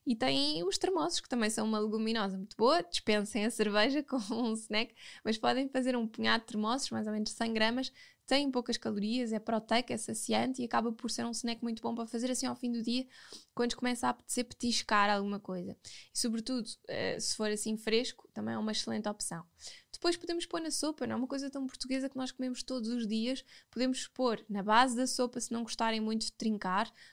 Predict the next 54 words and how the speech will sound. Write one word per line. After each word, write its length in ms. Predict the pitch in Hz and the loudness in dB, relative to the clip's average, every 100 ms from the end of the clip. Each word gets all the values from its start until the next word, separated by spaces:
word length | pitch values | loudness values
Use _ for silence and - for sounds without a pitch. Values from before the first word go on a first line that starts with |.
| - | 2
podem 380 | 240 254 262 | 6 6 4
complementar 720 | 247 254 240 240 233 226 220 | 0 -2 0 0 0 0 2
a 60 | 214 | 2
sopa. 420 | 208 208 220 254 - - - - - | 0 0 0 -2 -6 -14 -20 -8 -6
Se 160 | - 226 | -2 0
vocês 280 | 254 269 | 2 0
quiserem 360 | - 262 254 254 | 0 2 2 2
fazer 320 | 254 233 240 | 0 0 0
um 120 | 233 | 0
jantar 360 | 220 233 240 226 | 0 2 2 2
só 180 | - 220 | 0 -2
de 160 | 220 | -2
sopa, 480 | - 240 220 208 196 - _ - 202 | -2 0 0 -2 -4 -6 _ 0 4
eh, 220 | 208 - | 4 4
e 80 | 220 | 0
não 100 | 220 | 0
quiserem 300 | 220 220 226 | 2 2 2
estar 160 | 226 | 0
a 60 | 220 | 0
juntar 300 | 220 220 208 | 0 -2 0
mais 200 | 208 208 | 0 0
nada, 240 | 214 202 | 0 0
podem 320 | 202 208 208 220 | 0 0 0 0
ter 140 | 220 | 0
um 100 | 220 | 2
creme 260 | 220 208 208 | 2 2 2
de 40 | |
legumes 360 | 226 226 214 - | 0 0 -2 -4
para 140 | - | -2
o 40 | 185 | -2
resto 200 | 190 - | -2 -4
da 60 | |
família 360 | 214 233 262 294 | -2 0 0 -2
e 40 | |
no 140 | 294 262 | -2 2
vosso 220 | 269 269 | 2 2
creme 260 | 262 262 | 0 0
juntam 300 | 254 262 262 | 0 0 0
uma 140 | 262 262 | 0 -2
porção 440 | - - 247 247 | -2 -4 -2 -2
de 100 | 233 | -2
grão 260 | 240 247 240 | 0 2 0
ou 60 | |
feijão, 320 | 226 226 233 233 | 0 0 0 0
lentilhas, 460 | 233 254 262 269 - - - | 0 -2 -2 -4 -10 -20 -8
para 100 | - | -4
fazer 220 | 240 254 | -2 -2
com 160 | 254 262 | -2 -2
que 60 | 254 | -2
a 20 | |
sopa 260 | 262 247 | -2 -4
fique 260 | 254 254 - | -6 -6 -2
mais 240 | 240 220 | 0 2
densa 440 | 196 214 233 - | 0 0 -2 -6